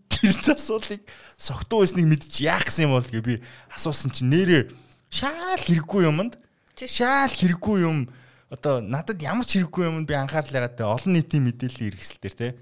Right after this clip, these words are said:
Speaker 1: Тэнд зарим нэг нь бухимдаж байгаа. Зарим нэг нь тийштэйгээд ам нийлээд муул, муул, муулж байгаа байхгүй.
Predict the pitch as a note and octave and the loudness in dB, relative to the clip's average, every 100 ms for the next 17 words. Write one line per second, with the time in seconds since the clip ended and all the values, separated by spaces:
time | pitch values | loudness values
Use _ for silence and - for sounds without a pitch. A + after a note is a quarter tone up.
0 | - _ - D#3+ C#3 C3+ D#3 D3 B2 A2 | -20 _ -8 -8 -4 -4 -2 -4 -4 -2
1 | - - A2+ - A2+ D#2+ _ _ _ _ | -4 -4 -6 -6 -8 -10 _ _ _ _
2 | _ _ _ _ - A#2 C#3 C3 A#2+ B2 | _ _ _ _ -6 -4 -4 -4 -6 -4
3 | B2 - G#2+ F#2+ - F#2+ G2 F2 - _ | -4 -4 -4 -4 -4 -4 -4 -6 -12 _
4 | _ _ G2 F2+ - F2 _ _ F#2+ F#2 | _ _ -8 -6 -6 -10 _ _ -6 -4
5 | F2+ - F#2+ G2 F#2+ - - G2 G2 F#2+ | -4 -10 -10 -4 -4 -6 -8 -4 -2 -2
6 | F#2+ - F2 - - | -6 -10 -12 -12 -14